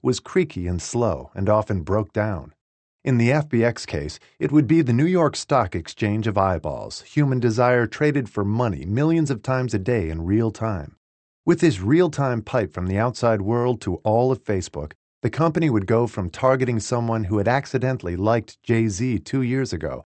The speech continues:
to targeting someone who had just chosen between three different shoes at Zappos,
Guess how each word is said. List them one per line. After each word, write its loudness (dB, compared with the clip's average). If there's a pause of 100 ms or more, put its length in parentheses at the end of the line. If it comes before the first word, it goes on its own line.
(140)
to -4
targeting 2
someone -2
who 0
had 0
just -2
chosen -2
between -2
three 0
different -2
shoes -2
at -4
Zappos, -2